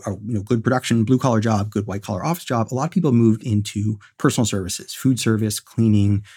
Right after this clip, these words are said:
uh, security, entertainment, recreation. And, and that's socially valuable work, but it pays poorly.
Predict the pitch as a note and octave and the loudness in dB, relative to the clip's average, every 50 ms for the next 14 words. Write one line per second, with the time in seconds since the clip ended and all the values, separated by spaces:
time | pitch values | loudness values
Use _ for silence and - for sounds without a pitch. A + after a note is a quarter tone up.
0 | - _ _ _ _ - A2 G2+ - - - C#3 C3 B2 A#2 A2+ A2+ G#2+ G2+ - | -20 _ _ _ _ -8 -8 -8 -8 -4 0 2 4 4 4 2 0 -2 -4 -4
1 | - B2+ A#2 A2 - A2+ G#2+ G2+ - F#2 E2+ F2 F#2 - - D3 D3+ D#3+ F3 - | -2 -2 0 0 0 -2 -4 -4 -4 -4 -6 -4 -6 -6 -4 -2 -2 -2 -2 -4
2 | - _ _ _ - E3+ F3 - - _ - D#3 D3+ D#3+ F3 F3 - - - F#3+ | -10 _ _ _ -2 0 0 0 -4 _ 0 2 4 4 2 2 0 0 2 2
3 | F3+ E3+ - D3+ C3 B2+ A#2+ C3+ C#3 C3+ A#2+ A2+ G#2 A2 D3 D#3+ C#3+ B2+ - _ | 2 2 2 0 0 2 2 2 2 2 2 2 2 2 2 2 0 0 -4 _
4 | _ - A#2+ C3+ - - _ - - - E3+ D#3+ E3+ D#3+ D#3+ - - - D3 C#3+ | _ -2 0 0 -2 -4 _ -20 -8 -2 0 2 2 2 0 -4 -6 -4 -2 -2
5 | C3 G#2 G2+ - | -2 -2 -4 -8